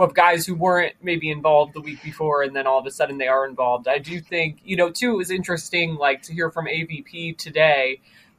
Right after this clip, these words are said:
and he brought up, you know, just the, the fact that just because Amari Cooper had three targets in that game does not mean that was all they drew up for him, and things didn't work out at Miami, you know,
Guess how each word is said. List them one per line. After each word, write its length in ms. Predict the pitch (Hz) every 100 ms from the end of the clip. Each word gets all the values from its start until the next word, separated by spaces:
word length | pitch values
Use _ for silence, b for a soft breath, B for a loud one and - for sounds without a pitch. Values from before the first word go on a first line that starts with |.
| _ -
and 160 | 165
he 140 | 160 180
brought 300 | 165 151 147
up, 180 | -
you 60 | 156
know, 100 | 147
just 300 | 139 170 -
the, 100 | 165 - _ -
the 120 | 170
fact 400 | 190 175 165 -
that 360 | 165 147 - _ _ _ _ _ _ _ _
just 240 | 220 240
because 260 | 240 226 214
Amari 440 | 190 180 185 180
Cooper 480 | 165 190 180 170 160
had 340 | 165 143 139 -
three 260 | 170 185
targets 560 | 180 165 156 131 127 -
in 140 | 160
that 180 | 151 -
game 180 | 147 143
does 220 | 147 147
not 320 | 160 165 160
mean 280 | 160 151 147
that 200 | 143 139
was 160 | 156 -
all 240 | 135 139 147
they 140 | 147
drew 280 | - 165 139
up 160 | 139 -
for 140 | 185
him, 300 | 226 269 311 _
and 380 | 170 165 151 147 _
things 220 | 160 160
didn't 160 | 165 147
work 160 | 151
out 140 | 170 214
at 80 | 160
Miami, 500 | 147 151 151 151 143
you 140 | 147
know, 180 | 139